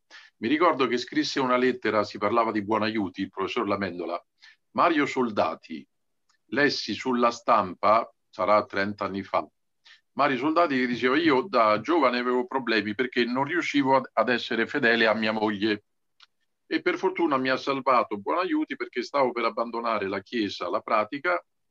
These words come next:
e Buonaiuti mi disse che erano cose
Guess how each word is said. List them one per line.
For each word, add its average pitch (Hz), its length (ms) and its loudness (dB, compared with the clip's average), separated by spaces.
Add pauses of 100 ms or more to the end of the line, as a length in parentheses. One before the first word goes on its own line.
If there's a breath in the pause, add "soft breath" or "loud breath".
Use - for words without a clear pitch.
(160)
e 135 140 -8
Buonaiuti 135 840 -4
mi 117 160 -12
disse 101 380 -8
che 92 360 -8 (800)
erano 110 340 -6
cose 113 600 -4